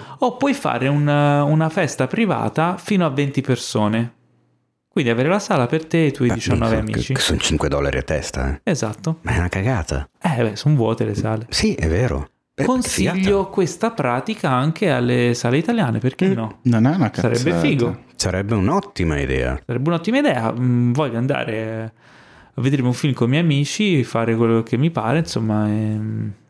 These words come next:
Speaker 2: Che è un po'
Speaker 1: noleggio.
Speaker 2: quello che facevamo anche prima con gli eventi di Cinefx, eh,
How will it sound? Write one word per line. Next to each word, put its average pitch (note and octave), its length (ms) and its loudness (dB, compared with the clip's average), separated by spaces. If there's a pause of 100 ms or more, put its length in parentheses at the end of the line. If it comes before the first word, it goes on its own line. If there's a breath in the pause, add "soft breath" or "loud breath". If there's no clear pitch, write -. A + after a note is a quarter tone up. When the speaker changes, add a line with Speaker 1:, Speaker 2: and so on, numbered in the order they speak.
(180)
Speaker 2:
Che - 140 0
è - 20 0
un F#3 120 0
po' A3 100 2
Speaker 1:
noleggio. G3 120 2
Speaker 2:
quello C#3+ 160 4
che C3+ 140 0
facevamo A#2 640 2
anche G2 180 0
prima G2+ 280 0
con F#2+ 160 0
gli F2+ 200 2
eventi F2+ 400 0
di D#2+ 100 2
Cinefx, E2 580 -2
eh, C#2+ 680 0